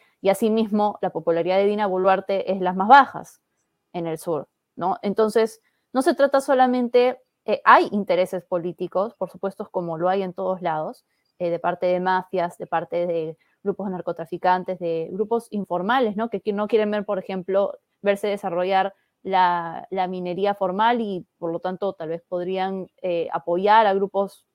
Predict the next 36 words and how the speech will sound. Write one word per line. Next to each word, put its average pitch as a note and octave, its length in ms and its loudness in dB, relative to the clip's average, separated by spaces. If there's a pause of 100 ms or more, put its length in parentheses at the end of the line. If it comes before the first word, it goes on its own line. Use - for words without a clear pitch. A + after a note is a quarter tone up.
post-extractivistas G3 920 -2
que E3+ 100 -4
dicen E3 240 -6
que E3+ 100 -8
no E3 100 -12
se F3 100 -6
debería F3+ 500 2 (300)
de E3 640 0
haber F#3 240 4
minería G3+ 400 2
formal G3 360 2
de G3 100 2
todo, A3 300 4
entonces G3 360 -4
ahí F#3 220 -2
entra G3 320 0
la F3+ 100 -2
minería F3 400 -6
informal. F#3 520 0 (480)
Por A3 140 0
supuesto C4+ 340 2
que B3+ 80 0
hay B3+ 60 2
intereses, F#3 540 -2 (440)
em, F#3+ 460 -2 (340)
pero G3 200 0
creo A#3 220 4
que B3 80 2
estos B3 400 -2
intereses G#3 600 -2
también, F#3 540 -4 (140)
eh, F3+ 360 2
a F3 100 -4
través F3 260 -2
del G3 160 -4
tiempo, G3 600 -4